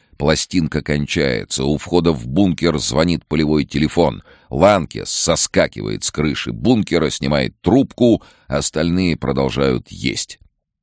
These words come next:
Развито. Подумать только, чтобы здесь, в сердце беспредельной природы, был телефон. Ланкес: «Дора семь слушает, обер-ефрейтор Ланкес». Херцог медленно выходит с телефонной трубкой с правой стороны,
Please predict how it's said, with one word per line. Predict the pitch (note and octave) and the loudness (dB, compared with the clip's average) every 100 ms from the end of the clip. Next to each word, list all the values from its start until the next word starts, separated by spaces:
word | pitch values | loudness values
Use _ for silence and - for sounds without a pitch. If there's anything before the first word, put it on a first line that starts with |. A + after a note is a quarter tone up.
| _ C2+ | _ 0
Развито. | D#2+ F2 E2+ D#2+ - - - _ _ _ | 2 2 0 -4 -6 -12 -12 _ _ _
Подумать | - C#2 G#2+ G#2 - _ | -6 2 4 4 0 _
только, | A2+ D2+ - G#1+ - _ _ | -4 -4 -6 -10 -12 _ _
чтобы | - E2+ D2+ | -4 -2 -2
здесь, | G#2+ - A2+ - - | -2 0 0 -2 -8
в | - | -4
сердце | - A2+ G#2+ - - | -2 0 -2 -4 -8
беспредельной | A1+ D#2 - D2+ D2+ G2 D2 C2+ - | -4 -4 -4 -4 0 0 0 -2 -2
природы, | - C#2 F2+ C3+ C2 A1 - - - | -2 0 0 0 -2 -6 -8 -20 -20
был | F#2 F2 F2 C#2 - | -4 0 2 0 -6
телефон. | - C#2 - F#2+ F#2 - - _ _ - | -6 -6 -4 -4 -2 -4 -12 _ _ -2
Ланкес: | C2+ E2 B1+ - - - _ _ | 2 2 0 -8 -12 -12 _ _
«Дора | - E2+ B2+ A#2+ | 0 4 6 4
семь | - D3 A#2 | 2 0 0
слушает, | - D3 B2 D2 B1+ - | -2 0 0 0 0 4
обер-ефрейтор | G2 G2 G#2 A2 F#2 G#2+ F#2+ G#2 | 4 4 2 0 0 0 2 0
Ланкес». | G2+ B2+ G2 - A#1+ - - _ _ _ _ _ _ - | 4 4 2 -2 -6 -6 -10 _ _ _ _ _ _ -4
Херцог | D#2+ C#2 - G#1 - _ _ - | -2 -2 -6 -10 -14 _ _ -4
медленно | C2+ G2+ E2+ F2+ E2+ | 0 0 0 0 0
выходит | D2 - D2 C2+ | -2 -2 -4 -4
с | - | -4
телефонной | C#2 C2+ C#2 C2 C2 | -4 -2 -2 0 -2
трубкой | B1 - F#2 - D2 | -2 0 0 0 -2
с | - | -2
правой | - B1+ C2+ B1 | -4 -2 -2 -2
стороны, | - - C2 B1+ G#1+ | -4 -2 0 0 -4